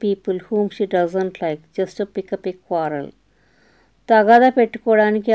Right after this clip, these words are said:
ఆమె ఇష్టం లేని వాళ్ళ మాటలను వక్రీకరిస్తుంది. He distorted her letter and gave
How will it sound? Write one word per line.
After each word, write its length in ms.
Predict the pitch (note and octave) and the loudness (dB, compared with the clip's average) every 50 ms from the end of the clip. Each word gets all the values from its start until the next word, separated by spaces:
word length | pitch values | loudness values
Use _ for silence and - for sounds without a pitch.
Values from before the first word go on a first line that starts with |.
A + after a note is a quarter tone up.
| G#3 G3 | 0 0
ఆమె 160 | F#3+ F#3+ G3 F#3+ F#3+ | 0 0 -2 -2 -4
ఇష్టం 260 | - - G#3+ G3+ G3+ G3+ | -4 -6 -4 -4 -2 -2
లేని 200 | G3+ G3+ G3 G3 F#3+ F#3+ | -2 -2 -2 -2 -2 0
వాళ్ళ 240 | F#3+ F#3 F3+ F#3 F3+ F3+ F3+ F3+ | 0 0 0 -2 -2 -4 -4 -6
మాటలను 560 | F3 F3 F3 F3 G3+ F#3+ F#3+ G3 A3 C4 D4 C4+ A3+ G#3 | -6 -6 -6 -6 -6 -6 -6 -6 -6 -6 -8 -6 -6 -6
వక్రీకరిస్తుంది. 1040 | F3+ F3+ _ _ A3 A3+ A3+ A3+ - G3+ F3+ E3+ - _ _ _ F3+ E3 D#3 D#3 - - _ _ _ _ _ _ _ _ _ _ _ _ _ _ _ _ _ _ _ _ _ _ _ _ _ _ _ _ | -8 -8 _ _ -4 -4 -4 -2 -4 -6 -8 -8 -12 _ _ _ -14 -14 -14 -16 -18 -20 _ _ _ _ _ _ _ _ _ _ _ _ _ _ _ _ _ _ _ _ _ _ _ _ _ _ _ _
He 120 | - C4 B3+ A3 A#3+ | -4 -2 0 2 2
distorted 640 | A#3 G3+ - - - - A#3 A#3 A3+ - A#3+ A3+ G#3 - | 0 0 -2 -6 -2 0 0 2 2 0 -2 -2 -2 -2
her 100 | G#3+ G3 F#3 F#3 F#3+ | -4 -4 -2 -2 -2
letter 280 | F3+ F3 - G3 F#3+ F#3 F3+ F#3 | -2 -2 -2 -2 -2 -2 -2 -4
and 180 | F#3 F3+ F3 G3 | -4 -4 -2 0
gave 160 | F#3+ F#3+ F#3 | 0 2 2